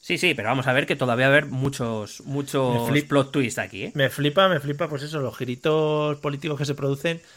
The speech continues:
Speaker 2: y entiendo que la población ucraniana estaría un poco a verlas venir. O sea, está un poco en plan, "¿Qué pasa aquí? ¿Qué me viene?".
Speaker 1: Sobre todo porque piensa que,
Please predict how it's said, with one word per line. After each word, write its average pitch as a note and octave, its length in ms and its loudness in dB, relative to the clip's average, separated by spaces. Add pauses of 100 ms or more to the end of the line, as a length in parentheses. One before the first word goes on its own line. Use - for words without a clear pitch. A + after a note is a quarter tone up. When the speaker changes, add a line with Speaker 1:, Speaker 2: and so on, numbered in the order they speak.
(400)
Speaker 2:
y A#2 160 -10
entiendo B2+ 480 -2
que A2 720 2
la G#2+ 120 -2
población A2+ 440 0
ucraniana B2+ 400 -2
estaría A#2+ 360 -2
un B2 100 -4
poco C3 200 0
a A#2+ 40 4
verlas B2 220 2
venir. G#2+ 300 -2 (160)
O - 60 -20
sea, F#2 440 -4
está F#2+ 200 -6
un G2 80 -8
poco G#2+ 180 -8
en F2+ 60 -12
plan, F#2+ 240 -12 (220)
"¿Qué G#2+ 100 -8
pasa G#2+ 240 -10
aquí? F#2 240 -12 (160)
¿Qué - 80 -8
me A2 120 -8
viene?". F#2 320 -10 (440)
Speaker 1:
Sobre C#3 300 0
todo E3 240 0
porque D#3 240 -2
piensa D3+ 420 0
que, A#2+ 680 -2